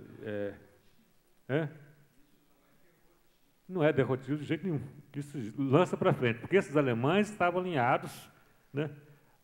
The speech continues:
é, com a Alemanha, com o projeto da Alemanha liberal, tá? É, quase que republicano,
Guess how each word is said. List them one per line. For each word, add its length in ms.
é, 320
com 120
a 40
Alemanha, 380
com 80
o 40
projeto 300
da 60
Alemanha 260
liberal, 360
tá? 200
É, 600
quase 240
que 80
republicano, 640